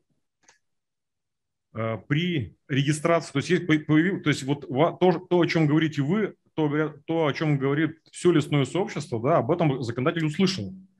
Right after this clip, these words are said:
И, э, и правило как раз-таки, э, введено, что если, э,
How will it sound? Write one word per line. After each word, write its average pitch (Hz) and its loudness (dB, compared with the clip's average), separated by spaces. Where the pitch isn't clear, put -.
И, 131 2
э, 131 0
и 127 0
правило 170 2
как 139 -8
раз-таки, 151 -2
э, 127 2
введено, 147 2
что - -6
если, 135 -2
э, 123 0